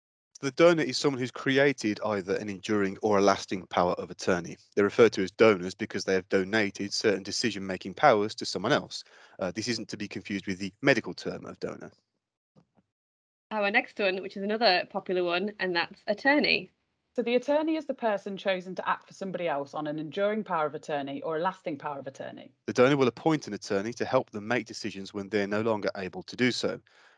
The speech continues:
Speaker 1: This isn't to be confused with the American term for a lawyer or a solicitor.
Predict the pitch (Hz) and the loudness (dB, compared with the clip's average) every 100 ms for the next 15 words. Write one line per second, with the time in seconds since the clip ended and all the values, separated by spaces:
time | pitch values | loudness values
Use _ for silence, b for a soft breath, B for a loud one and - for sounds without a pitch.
0 | b 110 139 127 113 110 113 101 110 98 | b -2 -2 -2 -6 -6 -4 -6 -6 -6
1 | 104 98 107 123 143 117 - 104 95 - | -8 -6 -2 2 2 0 -6 -6 -6 -8
2 | - 104 104 101 98 98 95 - 92 - | -6 -6 -2 -4 -4 -8 -10 -10 -14 -16
3 | - | -20